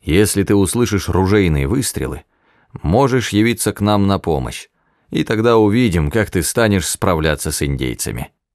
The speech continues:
Гэри, затеи ваши к добру не поведут. Бросьте их и послушайте моего совета.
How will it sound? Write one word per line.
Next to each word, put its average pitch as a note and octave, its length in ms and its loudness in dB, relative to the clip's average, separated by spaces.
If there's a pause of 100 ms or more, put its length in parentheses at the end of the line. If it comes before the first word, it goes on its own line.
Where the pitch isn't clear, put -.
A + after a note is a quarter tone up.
(760)
Гэри, D2+ 580 0 (300)
затеи G2 640 2
ваши G2 380 2
к D2+ 60 -2
добру G2 360 2
не G2+ 140 4
поведут. E2 580 0 (880)
Бросьте F#2+ 680 0
их - 280 -10
и B2 100 2
послушайте A2 760 0
моего F2 320 2
совета. C#2 540 -4